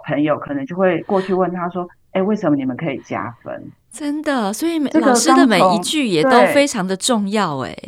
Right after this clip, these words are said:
Speaker 1: 非常辛苦，其实。
Speaker 2: 嗯。
Speaker 1: 就是说我们政府的，呃，良法美意，可是其实在整个，呃，校园的环境里面，原住民同学其实是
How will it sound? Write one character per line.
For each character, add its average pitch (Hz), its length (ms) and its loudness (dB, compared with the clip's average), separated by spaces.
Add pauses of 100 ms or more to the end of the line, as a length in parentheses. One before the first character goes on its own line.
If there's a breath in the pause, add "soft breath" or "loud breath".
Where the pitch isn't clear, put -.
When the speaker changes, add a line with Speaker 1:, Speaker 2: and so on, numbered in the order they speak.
Speaker 1:
非 330 120 2
常 247 220 0
辛 277 320 2
苦， 269 260 -2
其 151 220 -4
实。 95 420 -14 (140)
Speaker 2:
嗯。 233 220 0
Speaker 1:
就 330 160 6
是 302 80 -4
说 311 280 6 (140)
我 175 100 0
们 180 160 0
政 240 260 2
府 160 200 -6
的， 151 380 2
呃， 156 240 2
良 180 280 0
法 180 260 2
美 139 200 -4
意， 165 360 -8 (240 soft breath)
可 165 140 -2
是 214 200 -2
其 160 240 -2
实 160 280 -6
在 202 240 2
整 143 160 -4
个， 131 400 -8 (260)
呃， 160 280 -2
校 226 260 0
园 165 120 0
的 147 80 2
环 147 200 2
境 185 240 -2
里 139 80 2
面， 151 360 -2 (180)
原 185 180 -2
住 254 100 0
民 233 120 0
同 160 200 2
学 160 200 -6
其 156 200 -6
实 170 120 -10
是 202 460 -2